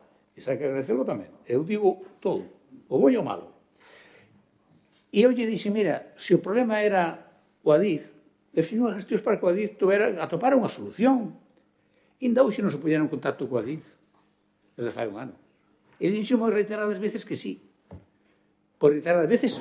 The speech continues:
no. Reiteradas veces, no. Por tanto, eh, desde logo, parece que o fan a propósito. Dicen, "Non, non apoiamos porque non sei, non sei,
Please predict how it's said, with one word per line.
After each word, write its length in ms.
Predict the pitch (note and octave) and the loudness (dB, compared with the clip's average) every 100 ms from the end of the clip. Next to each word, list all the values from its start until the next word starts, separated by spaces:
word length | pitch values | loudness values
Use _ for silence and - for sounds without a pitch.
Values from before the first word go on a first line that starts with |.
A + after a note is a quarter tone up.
| - - | -14 -4
no. 320 | D#3+ D3 - - - _ _ - - _ _ _ _ _ _ _ _ - | 4 4 4 -10 -20 _ _ -18 -18 _ _ _ _ _ _ _ _ 2
Reiteradas 480 | D#3 F3 F3 G3 G3 | 2 2 0 0 0
veces, 480 | B3+ A#3+ C4+ - - | -2 -4 -8 -8 -6
no. 240 | B2+ - - _ _ _ _ - - - - _ - _ _ _ _ - | -6 -6 -12 _ _ _ _ -20 -20 -20 -20 _ -20 _ _ _ _ 2
Por 160 | F#3+ | 2
tanto, 480 | A#3 G#3 A3 G#3+ - | 4 4 4 4 2
eh, 880 | F3+ F3 E3+ D#3+ D#3 - - - - | 4 4 6 6 4 2 -6 -14 2
desde 240 | E3+ F#3+ | 2 4
logo, 320 | A3+ G3 G3+ | 2 2 -2
parece 160 | F3+ F3+ | -2 -4
que 80 | F#3+ | -2
o 80 | D#3+ | 0
fan 160 | F3 | 2
a 80 | F#3 | 0
propósito. 640 | C#3 - A#2+ - - - | 0 0 0 -2 -12 -12
Dicen, 160 | - A#3+ | -4 2
"Non, 160 | D4+ C4 | 2 4
non 160 | C4+ | 4
apoiamos 560 | C4+ B3+ A#3+ C#4 C#4 A3 | 2 0 -2 0 -2 -2
porque 160 | A#3 | -2
non 80 | A3+ | -4
sei, 80 | A3+ | -4
non 160 | A3 | -4
sei, 80 | F#3 | -4